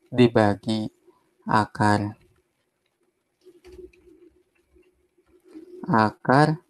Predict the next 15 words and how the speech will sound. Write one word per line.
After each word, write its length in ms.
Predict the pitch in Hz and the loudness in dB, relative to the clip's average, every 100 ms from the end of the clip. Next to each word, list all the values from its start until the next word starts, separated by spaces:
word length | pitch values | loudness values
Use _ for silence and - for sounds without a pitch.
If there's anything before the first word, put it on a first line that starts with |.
| _ _ _ _ _ | _ _ _ _ _
satu 560 | - 120 110 - 110 - | -6 -2 -2 -2 -4 -2
enam 400 | 110 104 107 104 | -4 -2 -4 -4
sembilan 640 | - 104 101 104 117 170 - - - - - _ | -6 -6 -4 0 0 0 -6 -20 -20 -18 -18 _
ditambah 960 | 135 127 _ 113 101 95 110 123 123 - | 0 0 _ -2 -2 -2 0 0 -4 -6
akar 560 | - 104 - 113 127 131 - _ _ - | -4 -4 -2 0 0 -2 -10 _ _ -4
lima 240 | 120 104 | -2 0
belas 480 | 101 101 107 127 123 - _ - | 0 0 2 2 -2 -14 _ -14
pangkat 400 | - 104 98 104 - - | -4 -2 0 -4 -4 -4
dua. 320 | 110 110 98 - - - - _ - - - - | 0 2 2 -2 -16 -20 -20 _ -20 -20 -16 -2
Nah, 400 | 110 101 98 139 | 0 0 -2 -8
satu 320 | - 117 120 | -4 -2 0
enam 160 | 117 117 | 0 0
sembilan 800 | 120 110 107 117 147 147 - _ | -2 -4 0 2 4 0 -6 _
kita 400 | - 117 120 110 | -6 -2 0 2
jadikan 720 | 110 107 110 - 120 120 120 | 0 0 -4 -2 0 0 -4